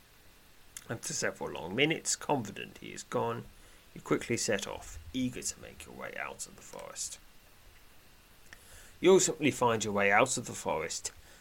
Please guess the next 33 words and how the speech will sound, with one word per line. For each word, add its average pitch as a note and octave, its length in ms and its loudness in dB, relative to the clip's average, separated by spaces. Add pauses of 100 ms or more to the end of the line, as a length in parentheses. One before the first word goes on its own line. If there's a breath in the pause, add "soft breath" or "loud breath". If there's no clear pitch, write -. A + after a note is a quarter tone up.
(140 loud breath)
and G2 100 -8
head - 280 0
back - 240 0
to - 180 -4
the - 60 -18
Goblin E2 500 -8
Claw C#2 380 -6
Inn. G#1 160 -8 (720 loud breath)
Night F#3 200 12
has B2+ 120 4
already G#2+ 360 6
fallen - 560 0
when - 140 -14
you - 60 -14
step - 300 -2
through - 180 -6
the G#2+ 140 -2
doors C#2+ 540 -4
of - 80 -10
the - 80 -12
dilapidated A2 720 0
inn, C#2 220 -6 (920 loud breath)
only G#2+ 220 0
to - 180 -2
once G2+ 360 -2
again G2+ 360 -8
be D#2 140 -12
immersed E2 760 -4
in G#2 100 -8
the G2 180 -6
raucous A2 540 -4
gin-, F#2+ 340 -6 (180)
din - 240 -2